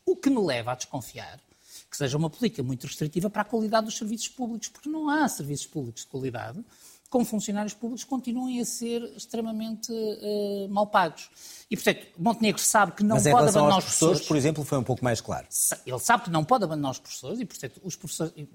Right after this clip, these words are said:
Speaker 1: nós, aliás, conversámos aqui algumas vezes, os professores tornaram-se numa obsessão de António Costa. Portanto, a certa altura deixa-,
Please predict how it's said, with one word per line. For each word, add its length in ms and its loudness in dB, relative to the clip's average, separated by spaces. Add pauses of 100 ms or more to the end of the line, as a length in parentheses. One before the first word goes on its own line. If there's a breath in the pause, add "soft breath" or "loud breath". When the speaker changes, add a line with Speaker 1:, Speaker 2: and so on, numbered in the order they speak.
(160)
Speaker 1:
nós, 180 -6
aliás, 260 -2
conversámos 360 -6
aqui 180 -10
algumas 280 -6
vezes, 260 -4 (400 soft breath)
os 120 -4
professores 260 0
tornaram-se 420 0
numa 140 0
obsessão 300 -2
de 40 -6
António 280 -8
Costa. 360 -20 (160)
Portanto, 240 -10
a 60 -10
certa 240 -2
altura 240 2
deixa-, 320 2